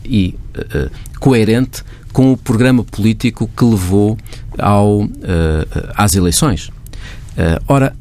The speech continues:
nós estamos demasiado habituados a políticos que mudam de opinião quando mudam as circunstâncias, eh, eh, eh, que, eh, apenas procuram o soundbite,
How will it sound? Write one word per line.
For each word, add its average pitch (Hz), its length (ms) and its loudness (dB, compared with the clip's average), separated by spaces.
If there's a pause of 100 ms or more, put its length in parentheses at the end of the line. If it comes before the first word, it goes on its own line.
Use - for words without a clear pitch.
nós 151 160 2
estamos 120 220 0
demasiado 101 420 2
habituados 92 640 0
a - 80 0
políticos - 560 -2
que - 100 -2
mudam 101 300 2
de 92 80 2
opinião 90 640 0
quando 95 240 2
mudam 92 580 0
as 101 80 -2
circunstâncias, 104 760 0 (440)
eh, 80 320 2
eh, 82 240 -4
eh, 82 200 2 (340)
que, 98 420 2
eh, - 480 -4
apenas 95 540 2 (160)
procuram 101 460 2
o 92 40 0
soundbite, 98 800 0